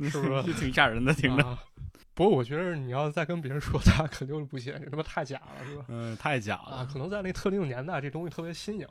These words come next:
Speaker 1: 你要说这东西很陌生，你过这儿闹鬼，可能有人信啊。
Speaker 2: 嗯，也，也是一种营销手段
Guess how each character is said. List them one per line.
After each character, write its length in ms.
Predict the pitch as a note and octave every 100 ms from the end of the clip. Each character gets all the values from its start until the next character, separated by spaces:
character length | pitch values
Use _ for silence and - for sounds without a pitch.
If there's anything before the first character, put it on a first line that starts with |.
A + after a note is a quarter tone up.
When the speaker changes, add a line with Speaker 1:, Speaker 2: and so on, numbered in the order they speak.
| C#3
Speaker 1:
你 40 | -
要 140 | B2+
说 180 | A#2+ D3+
这 100 | D3
东 160 | D#3
西 80 | D#3
很 180 | C3+ B2
陌 140 | C#3
生， 280 | C3+ D3+ D#3
你 40 | B2
过 140 | D3
这 80 | C3
儿 60 | C3
闹 160 | C3+
鬼， 160 | A#2+ C3
可 100 | B2
能 120 | A#2+
有 100 | B2+
人 140 | A#2+
信 160 | A#2 C#3
啊。 180 | C3+ A#2+
Speaker 2:
嗯， 220 | C3 A#2 A2+
也， 400 | B2 A2+ G2+ B2
也 220 | B2+ G#2
是 160 | D3 E3
一 40 |
种 260 | D#3 G#2 G2
营 160 | A2
销 200 | B2+ D3
手 240 | C#3 - A#2+
段 160 | A2